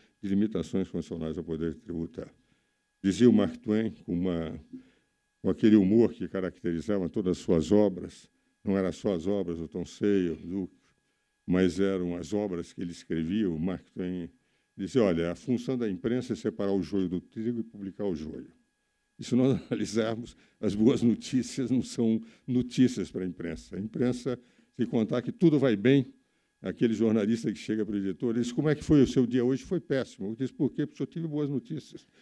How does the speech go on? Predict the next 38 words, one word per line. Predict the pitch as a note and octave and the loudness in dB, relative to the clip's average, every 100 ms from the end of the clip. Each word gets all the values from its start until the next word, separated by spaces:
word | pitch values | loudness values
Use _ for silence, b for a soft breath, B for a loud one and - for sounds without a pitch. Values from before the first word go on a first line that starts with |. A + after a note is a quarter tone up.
| b | b
Isso | A#2 A#2+ B2 | 2 4 4
não | C3 C3+ | 2 2
funciona | - C3 - A#2+ A#2+ B2 A#2+ B B B | 0 -4 -4 -4 -4 -4 -8 B B B
para | - | -2
um | A2 | 0
jornal | A2+ A#2+ G#2 A2 A2+ | 2 0 2 0 -2
que | A#2 | -4
precisa | G#2 G2+ - C#3+ C3+ G#2 | -10 -10 -6 -2 -2 -2
das | F2 E2+ - | -6 -8 -8
notícias | G2+ G2 A2 A2+ A#2 G#2 | -10 -8 -8 -8 -10 -12
que | G#2+ | -12
são | G#2+ | -6
manchete. | G#2+ F#2+ - - D#2 _ _ _ _ _ _ | -2 -2 -4 -10 -16 _ _ _ _ _ _
Pois | - E3+ | 10 12
bem, | C3+ G2+ - - _ _ _ _ | 12 10 6 -14 _ _ _ _
dentro | B2+ F#3 F#3 - G#2 | 4 6 6 4 2
desta | B2 B2 F#2+ | 0 -2 -4
linha, | F2 F#2+ G#2+ F2 E2+ D2+ _ _ _ _ _ | -4 0 0 0 -4 -14 _ _ _ _ _
esta | - G#2 A#2+ | -8 -2 4
ampla | A2 B2+ A#2+ | 6 6 2
defesa | A2+ F#2 - G#2 G2 | -2 -4 -4 -6 -4
não | G#2 | -6
poderia | G2 F#2+ F#2 | -4 -4 -4
ser | - | -6
definida. | F2+ E2 - D#2 - - _ _ _ _ _ _ - | -8 -8 -8 -8 -8 -14 _ _ _ _ _ _ -2
E | |
o | A#2+ | 4
que | C#3 | 6
nós | B2+ B2 | 6 4
viemos, | A#2 F#2 E2+ D#2 E2+ _ _ | -2 -4 -4 -10 -18 _ _
depois | G#2+ - - D3+ D#3 D3+ - _ _ _ _ _ | -8 -8 -4 -2 0 -4 -12 _ _ _ _ _
de | G2+ | -4
mil | G#2+ | -2
novecentos | A#2+ A2+ A2 F#2 | -2 -4 -8 -8
e | F#2 | -8
oitenta | E2 E2+ D#2+ | -6 -8 -6
e | |
oito, | F2 G#2 G2+ - | -4 -2 -4 -10